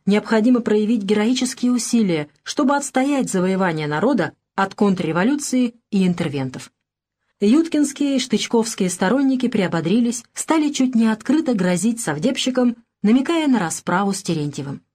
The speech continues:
От угроз перешли к делу. Вначале выбили все стекла в доме, где помещался совдеп. Потом кто-то ночью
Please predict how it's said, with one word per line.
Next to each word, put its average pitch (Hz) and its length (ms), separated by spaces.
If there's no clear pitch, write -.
От 190 160
угроз 208 500
перешли 202 400
к 185 80
делу. 160 340
Вначале 247 560
выбили 247 320
все 190 240
стекла 220 460
в 185 80
доме, 185 420
где 190 180
помещался 180 600
совдеп. 170 460
Потом 240 340
кто-то 214 300
ночью 220 500